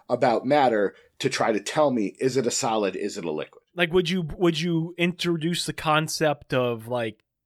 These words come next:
Speaker 2: temperature, talking about the states of matter?
Speaker 1: We talk about, like, freezing. Again, I try to do matter in the winter because then we can
Speaker 2: Yeah.
Speaker 1: bring it. I, I brought in, I filled a giant Rubbermaid tote with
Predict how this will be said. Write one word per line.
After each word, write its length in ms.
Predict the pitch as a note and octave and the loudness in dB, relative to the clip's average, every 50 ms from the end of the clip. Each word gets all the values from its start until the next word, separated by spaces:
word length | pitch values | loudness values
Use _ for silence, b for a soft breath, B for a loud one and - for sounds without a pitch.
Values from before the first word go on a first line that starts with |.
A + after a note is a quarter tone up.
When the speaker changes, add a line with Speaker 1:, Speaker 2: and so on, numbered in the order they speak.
| _ | _
Speaker 2:
temperature, 800 | - - D3+ D#3+ F3 - A3+ A#3+ A3+ - - C4 C4 C4+ C#4 C#4 | -6 -2 -2 -2 -2 0 -2 -2 0 0 -2 -4 -2 -4 -4 -6
talking 400 | - - B3 B3+ - - B3+ B3 | -6 -6 -6 -6 -6 -6 -8 -8
about 340 | B3 B3 B3 B3 B3+ - - | -6 -4 -4 -4 -4 -6 -8
the 60 | - A3 | -10 -12
states 320 | - - A#3 A#3 A3+ - - | -6 -4 -4 -4 -4 -6 -14
of 80 | _ | _
matter? 420 | C4 B3+ B3+ C4 C4 C#4 C#4 C#4 - _ _ _ _ _ _ _ _ _ _ _ | -10 -8 -6 -6 -8 -8 -10 -12 -14 _ _ _ _ _ _ _ _ _ _ _
Speaker 1:
We 160 | - B2+ D3+ D#3 | -2 0 0 2
talk 260 | D3+ E3 D#3+ - - | 4 4 2 2 2
about, 280 | E3+ D#3 D#3 D3+ D3+ B2+ | 0 2 4 4 4 2
like, 220 | C#3 C3+ B2 - | 0 -2 -2 -4
freezing. 760 | - - - - D3 C#3 C#3 B2+ C3 C#3 C3+ C#3 C#3+ C#3 C3 - - | -8 -10 -4 0 2 2 2 2 0 -2 -2 -2 -6 -8 -8 -4 -2
Again, 320 | C#3+ C3+ C3 D#3+ C#3 A2+ F#2+ - | -2 0 2 2 2 2 0 -4
I 120 | - B2+ | -6 -4
try 200 | B2+ - D3 C#3 | 0 2 2 4
to 80 | C3+ C3+ | 4 4
do 240 | B2+ C3 C#3 C#3 | 4 4 4 4
matter 400 | B2+ B2+ B2+ C3 C3 A#2+ B2+ C3 | 6 4 4 4 4 4 4 4
in 180 | - - B2 B2 | 2 2 2 2
the 80 | A2+ G#2 | 2 2
winter 400 | C3 D#3+ C#3 - F2+ F2 F2 - | 2 2 2 0 -2 -4 -4 -6
because 320 | - G2 - A#2+ G#2 F#2 | -10 -6 -2 -2 -2 0
then 220 | F#2 A2+ A2+ A2+ G#2 | 2 2 2 2 2
we 100 | A2+ A2 | 0 -2
can 180 | - - A2+ | -2 -2 0
Speaker 2:
Yeah. 100 | C#3 D3+ | 0 0
Speaker 1:
bring 200 | - A2+ A2+ A#2 A#2 | 2 0 0 -2 -2
it. 100 | G2+ - | -4 -2
I, 280 | - A2 A#2+ C#3 D3 D3 b b b b b b b b b b | 0 0 2 2 0 -2 b b b b b b b b b b
I 140 | A2+ C3 D3 | 2 2 2
brought 340 | C#3 C#3 D3 D3 D3 C#3+ D3+ | 4 4 6 6 6 6 6
in, 120 | D3 B2+ G2+ | 4 4 2
I 140 | G#2+ C3+ | 0 0
filled 440 | C3 - - D#3 D#3 D#3 D#3 D3+ C#3 | 0 0 2 4 6 6 6 4 4
a 160 | - B2 B2+ | 2 0 0
giant 600 | A#2+ A2 - - B2+ G#2+ A#2+ C3 C#3 C#3+ D3 D3 - - - A#2 A2 | 0 -2 -4 -2 -2 0 0 0 2 0 0 0 -4 -8 -10 -6 0
Rubbermaid 720 | A2 A2+ A#2+ - C3+ C3 A#2+ B2 A#2+ A#2+ A#2 A2+ A2 - | 2 2 2 4 2 0 2 2 2 2 2 2 0 -4
tote 440 | - - - C3 G2 D2 C#2 - - - _ _ _ _ _ _ _ | -6 -2 0 2 2 0 -2 -6 -14 -20 _ _ _ _ _ _ _
with 580 | - G2 A#2 B2+ A#2+ A2+ - - - - - | -8 -2 2 4 4 4 4 0 -4 -12 -14